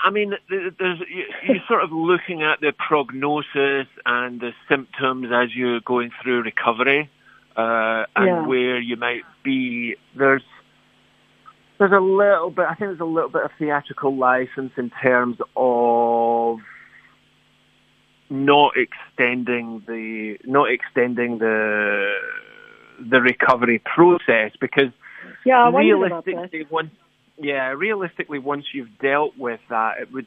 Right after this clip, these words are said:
Speaker 1: it then becomes less, less interesting to spend as much time in bed not doing anything. So
Speaker 2: <laughs>
Speaker 1: again,
Speaker 2: Yeah.
Speaker 1: you know, the way that while, while on the one hand we try to be absolutely well researched and,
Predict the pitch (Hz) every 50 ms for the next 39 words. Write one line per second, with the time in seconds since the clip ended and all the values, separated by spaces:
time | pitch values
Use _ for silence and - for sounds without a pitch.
0 | _ - 135 - 127 123 147 143 143 143 139 131 135 127 - - 131 127 127 123
1 | 123 117 113 107 - 120 123 123 123 123 123 120 117 - - - - _ _ _
2 | _ _ _ _ _ _ _ _ _ _ _ _ _ _ _ 147 143 143 147 147
3 | 143 143 - - 135 131 120 - 135 120 - - 123 117 - - 120 - - -
4 | 127 123 123 120 117 117 120 113 101 120 123 95 - - - 120 113 113 117 113
5 | - 113 113 110 104 107 110 110 98 120 113 107 - 107 - 113 107 107 110 110
6 | 110 113 117 - 127 127 - 311 147 147 143 262 - - - - - - - -
7 | 151 135 - 175 - - - 170 165 160 160 160 160 156 160 156 151 165 175 175
8 | 170 165 147 147 151 147 143 131 - _ _ _ _ _ _ _ _ - 131 151
9 | 156 151 151 147 147 143 127 - - - 151 151 147 139 143 139 143 139 151 170
10 | 175 160 139 143 135 131 123 113 135 123 - - 143 139 135 - - 123 127 123
11 | 123 120 117 117 117 113 113 104 95 98 - - - 131 135 131 123 - - -
12 | 123 131 131 - - 127 123 120 120 117 117 117 117 113 107 - - 123 120 131
13 | 139 139 139 139 127 135 131 120 - - 135 127 123 123 - - - - - -
14 | - - 110 113 113 113 113 113 113 113 113 113 110 113 113 110 110 104